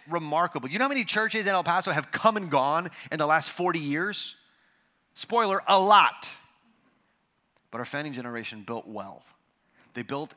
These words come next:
a gospel culture that has endured for four decades.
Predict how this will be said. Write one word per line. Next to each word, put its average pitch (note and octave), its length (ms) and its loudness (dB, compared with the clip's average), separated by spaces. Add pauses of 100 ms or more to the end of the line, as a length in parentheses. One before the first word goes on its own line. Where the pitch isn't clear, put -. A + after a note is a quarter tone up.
a A#2+ 100 -12
gospel A#2+ 580 -8
culture G2 460 -14
that G#2 160 -10
has A2 160 -12
endured A2+ 640 -12
for - 140 -18
four B2 480 -12 (480)
decades. - 840 -12